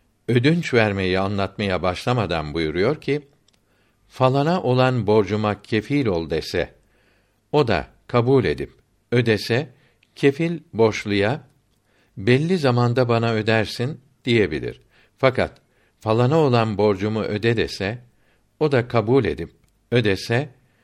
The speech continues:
borçlunun bunu ona belli bir zamanda ödemesi caiz olmaz.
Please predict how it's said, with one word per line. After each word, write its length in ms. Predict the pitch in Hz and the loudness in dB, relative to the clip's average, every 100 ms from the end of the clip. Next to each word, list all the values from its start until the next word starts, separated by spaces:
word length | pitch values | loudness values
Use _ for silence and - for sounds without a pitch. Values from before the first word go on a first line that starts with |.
| _ _ | _ _
borçlunun 760 | 92 110 120 - 135 151 160 - - | 0 4 4 2 -2 0 -2 -4 -6
bunu 460 | 107 123 139 135 - | -2 0 0 -4 -4
ona 360 | 117 123 107 | 0 0 2
belli 300 | 110 110 170 | 0 0 0
bir 120 | 143 | 0
zamanda 480 | 95 104 104 101 101 | -2 -2 -2 0 0
ödemesi 560 | 110 113 123 120 123 123 | 0 0 0 0 -2 -2
caiz 440 | 117 104 113 110 | 2 2 2 -2
olmaz. 540 | 85 76 67 - - | -6 -8 -8 -12 -14